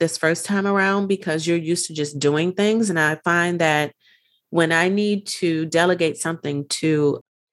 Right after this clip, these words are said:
a team member of mine, it takes me longer, right? It always takes you longer when you have to train because it would be faster if you did it yourself, but you don't need to spend that time being bogged down and being involved in everything.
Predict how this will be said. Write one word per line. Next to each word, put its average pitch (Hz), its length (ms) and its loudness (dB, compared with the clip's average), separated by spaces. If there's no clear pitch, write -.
a 165 100 2
team 185 400 2
member 156 340 2
of 156 280 0
mine, 143 600 -2
it 165 160 2
takes 214 320 0
me 180 160 2
longer, 160 840 2
right? 156 220 2
It 160 80 4
always 202 340 4
takes 185 260 -2
you 180 80 -4
longer 165 340 0
when 151 140 -4
you 147 80 -4
have 143 220 -4
to 139 100 -6
train 170 600 0
because 143 540 -2
it - 320 2
would 175 240 2
be 220 160 4
faster - 440 -2
if 160 160 -2
you 160 60 -6
did 156 200 -2
it 139 80 -4
yourself, 147 600 -4
but 160 320 -2
you 180 160 4
don't 196 200 4
need 175 220 0
to 156 80 -4
spend 156 380 -4
that - 200 -4
time 170 500 0
being 160 340 2
bogged 151 340 2
down 156 280 0
and 147 120 -4
being 147 260 -4
involved 151 560 0
in 165 220 0
everything. 151 540 -4